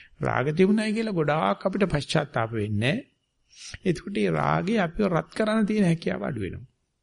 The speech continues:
ද්වේෂය අපිව දූෂිත කරන්න තියෙන හැකියාව අඩු වෙනවා. මෝහය අපිව මුලා කරන ගතිය අඩු වෙනවා.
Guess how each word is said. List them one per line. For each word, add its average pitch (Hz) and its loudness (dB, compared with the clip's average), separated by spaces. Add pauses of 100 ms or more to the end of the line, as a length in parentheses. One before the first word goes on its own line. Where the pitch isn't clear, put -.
(800)
ද්වේෂය 180 6
අපිව 190 4 (680)
දූෂිත 190 6
කරන්න 165 4
තියෙන 139 0
හැකියාව 123 -2
අඩු 107 -8
වෙනවා. 107 -14 (800)
මෝහය 185 8
අපිව 175 4
මුලා 160 4
කරන 185 4
ගතිය 147 -2
අඩු 107 -4
වෙනවා. - -12